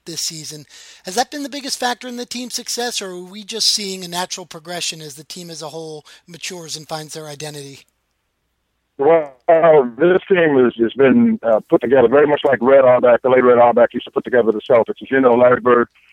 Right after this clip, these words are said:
Speaker 2: runs our operation and, and is very much a proponent of the way Red did things. You put your core together, you got a young core with Roy Hibbert, you bring along Paul, you add, uh,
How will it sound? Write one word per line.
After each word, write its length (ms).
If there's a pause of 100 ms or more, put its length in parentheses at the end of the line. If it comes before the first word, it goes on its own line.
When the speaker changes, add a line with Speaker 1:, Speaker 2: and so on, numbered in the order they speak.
(140)
Speaker 2:
runs 220
our 200
operation 640
and, 300
and 180
is 160
very 220
much 240
a 60
proponent 440
of 180
the 80
way 120
Red 340
did 180
things. 300 (320)
You 60
put 180
your 120
core 280
together, 680
you 100
got 140
a 20
young 220
core 260
with 160
Roy 320
Hibbert, 380 (340)
you 60
bring 240
along 320 (100)
Paul, 520
you 160
add, 340 (120)
uh, 180